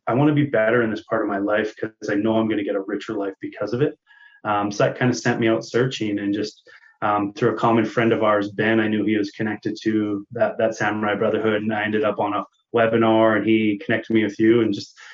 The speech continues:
that's where it went. And so it was that big push of, "Hey, can I, can I find that community of men that wanna be better and that are gonna challenge me to that?" Um, 'cause that's the, the other big piece I've always really found is, um,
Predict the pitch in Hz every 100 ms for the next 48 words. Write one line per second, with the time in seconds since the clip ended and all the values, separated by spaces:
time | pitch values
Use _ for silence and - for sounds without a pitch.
0 | - - 139 - - 113 160 151 123 110
1 | 135 131 120 - - 127 - 139 131 123
2 | 110 - 160 127 - 117 110 - 113 110
3 | - 123 123 - 120 117 113 113 104 107
4 | 110 107 101 98 98 - - - _ -
5 | - 127 127 123 127 123 120 - 123 113
6 | 113 110 110 - - - _ _ _ _
7 | 107 101 101 101 98 143 127 - 127 123
8 | 113 107 110 107 - 113 107 101 107 104
9 | 110 104 - 110 107 104 101 101 _ -
10 | - _ 107 101 101 98 98